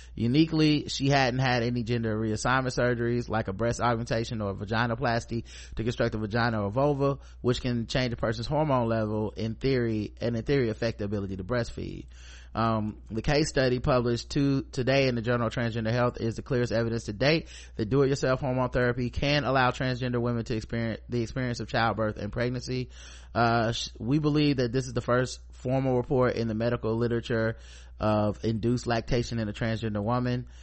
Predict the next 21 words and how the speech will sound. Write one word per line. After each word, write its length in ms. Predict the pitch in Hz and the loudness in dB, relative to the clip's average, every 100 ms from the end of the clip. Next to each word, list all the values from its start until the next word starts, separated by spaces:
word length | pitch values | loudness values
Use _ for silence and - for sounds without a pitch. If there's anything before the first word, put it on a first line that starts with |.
| - - | -20 -4
Um, 760 | 107 107 104 101 95 95 104 120 - - - - - | 0 2 2 2 0 -2 -6 -10 -16 -18 -18 -12 -4
um, 680 | 107 104 95 95 95 98 - - | -2 -2 -2 -4 -4 -6 -8 -4
the, 320 | 104 101 92 | -2 -2 -2
their 120 | 110 | -2
doc-, 280 | 98 120 101 | 0 0 0
the 40 | 117 | 0
patient's 320 | 147 147 123 | 0 2 2
doctor, 260 | 127 120 | 2 0
Tamar 380 | 117 117 117 117 | -2 0 2 4
Reisman, 640 | 110 117 127 127 123 120 | 4 4 4 0 -4 -2
M 140 | 117 110 | -4 -2
D, 180 | 117 120 | -2 -2
said 240 | 117 110 | -2 -2
the 80 | 107 | -2
milestone 460 | 110 107 - 113 | 0 0 0 -2
was 100 | 104 | -2
a 40 | 101 | -2
breakthrough 360 | 104 110 113 | -2 -4 -4
for 80 | 107 | -8
transgender 480 | - 117 107 107 98 | -4 -4 -4 -6 -4
medicine, 460 | 113 135 127 131 | 0 0 -2 -6